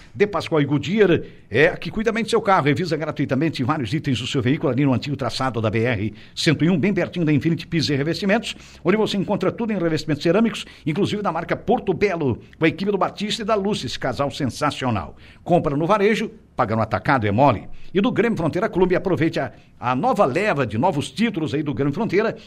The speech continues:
e associe-se ao clube mais tradicional, um dos maiores, se não o maior clube da região da mesc. Porque realmente é, é o maior da mesc, né? Dos quinze municípios eu não tenho informação, e a gente não tem mesmo, a gente conhece os quinze municípios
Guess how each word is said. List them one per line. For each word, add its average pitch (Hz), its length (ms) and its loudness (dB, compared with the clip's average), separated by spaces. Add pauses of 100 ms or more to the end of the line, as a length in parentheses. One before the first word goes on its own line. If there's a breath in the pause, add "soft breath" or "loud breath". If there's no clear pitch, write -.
(160 loud breath)
e 135 100 2
associe-se 160 720 0 (260 loud breath)
ao 151 280 4
clube 151 520 2
mais 135 460 0
tradicional, 151 680 0
um 143 60 0
dos 110 120 -6
maiores, 123 420 2
se 139 100 -4
não 147 80 0
o 143 40 0
maior 127 280 2
clube 143 320 0
da 120 100 2
região 117 320 2
da 113 140 2
mesc. 101 460 -4 (200 loud breath)
Porque 170 220 -2
realmente 175 400 -2
é, 196 160 -2
é 165 80 -2
o 185 40 -2
maior 185 300 4
da 190 120 4
mesc, 139 340 0
né? 82 160 -10
Dos 98 140 -10
quinze 127 240 -2
municípios 175 400 -2
eu 220 80 0
não 208 120 0
tenho 135 180 -2
informação, 147 640 -2 (220 loud breath)
e 107 80 -6
a 110 40 0
gente 113 180 -2
não 131 120 2
tem 139 180 0
mesmo, 131 220 0
a - 20 0
gente 113 120 -4
conhece 123 300 -4
os - 80 -10
quinze 117 220 -6
municípios 104 440 -10